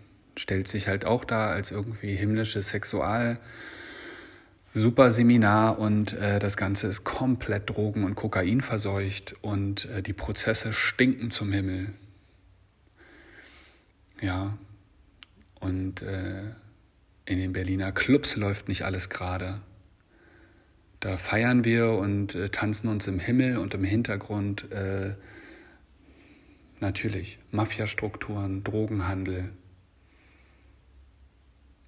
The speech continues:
Natürlich hat jeder Eisberg, äh, nicht nur die Spitze, sondern da ist ein Rattenschwanz dran und wo Licht ist, ist Schatten. So, alles klar. Und Steffen Ostwald auch keinen Unterschied. Ich wünsche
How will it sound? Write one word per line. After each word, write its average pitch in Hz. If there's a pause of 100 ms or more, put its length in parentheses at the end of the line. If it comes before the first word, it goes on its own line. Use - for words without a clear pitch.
(160)
Natürlich 117
hat 101
jeder 95
Eisberg, 98
äh, 95
nicht 95
nur 101
die 98
Spitze, 95
sondern 95
da 98
ist -
ein 101
Rattenschwanz 110
dran 117
und 110
wo 113
Licht 123
ist, 117
ist -
Schatten. 107 (840)
So, - (800)
alles 95
klar. 135
Und 101
Steffen 107
Ostwald 117
auch -
keinen 104
Unterschied. 98 (1300)
Ich 101
wünsche 107